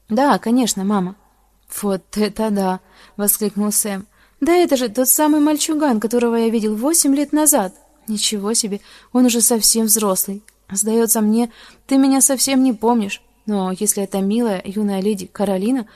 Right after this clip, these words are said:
то, возможно, хотя бы она меня вспомнит".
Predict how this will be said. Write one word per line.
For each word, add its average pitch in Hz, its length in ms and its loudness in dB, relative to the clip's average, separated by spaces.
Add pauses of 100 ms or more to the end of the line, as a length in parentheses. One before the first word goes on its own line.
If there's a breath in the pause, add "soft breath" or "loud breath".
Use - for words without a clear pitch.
(280 loud breath)
то, 262 140 0
возможно, 254 460 2
хотя 240 260 0
бы 220 160 -4
она 220 260 0
меня 233 240 0
вспомнит". 190 640 -2